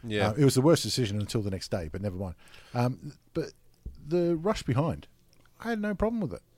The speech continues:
Speaker 1: Yeah, no, I thought that was
Speaker 2: Deliberate
Speaker 1: fair.
Speaker 2: rush behind.
Speaker 1: And I thought some of the, the worst decisions ever were a bit overstated too.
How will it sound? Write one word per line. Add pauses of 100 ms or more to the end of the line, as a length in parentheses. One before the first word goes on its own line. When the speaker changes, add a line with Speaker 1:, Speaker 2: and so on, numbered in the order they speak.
Speaker 1:
Yeah,
no,
I
thought
that
was
Speaker 2:
Deliberate
Speaker 1:
fair.
Speaker 2:
rush
behind. (160)
Speaker 1:
And
I
thought
some
of
the,
the
worst
decisions
ever
were
a
bit
overstated
too.